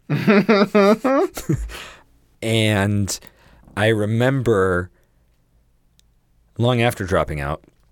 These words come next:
Speaker 2: using that word in a sentence and having, uh, someone yell at me, "That's not what that means!" And they tried to explain to me what it means, and I'm just like, "I don't get it."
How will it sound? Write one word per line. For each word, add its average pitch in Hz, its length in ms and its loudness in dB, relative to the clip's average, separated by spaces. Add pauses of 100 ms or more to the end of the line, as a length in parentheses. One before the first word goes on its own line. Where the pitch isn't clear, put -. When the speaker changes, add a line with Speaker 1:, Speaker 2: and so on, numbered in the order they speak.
(220)
Speaker 2:
using 131 460 0
that 95 200 -4
word 80 420 -6 (680)
in 107 160 0
a 85 380 -4
sentence 98 840 -4 (120)
and 95 160 -4
having, 90 540 -4 (920)
uh, 82 540 -12 (1080)
someone 101 520 -4
yell 87 220 2
at 80 100 -6
me, 90 100 -6
"That's 220 240 0
not 349 160 4
what 330 120 4
that 302 160 4
means!" 226 540 0 (400)
And 123 80 -2
they 123 80 2
tried 156 220 2
to 120 80 -4
explain 131 380 -2
to 123 40 -4
me 127 80 2
what 127 140 4
it 117 80 -2
means, 123 240 -4
and 85 100 -2
I'm 85 180 -2
just 78 140 -10
like, 73 160 -16
"I 69 180 -6
don't 62 220 -18
get 135 220 0
it." 120 200 -2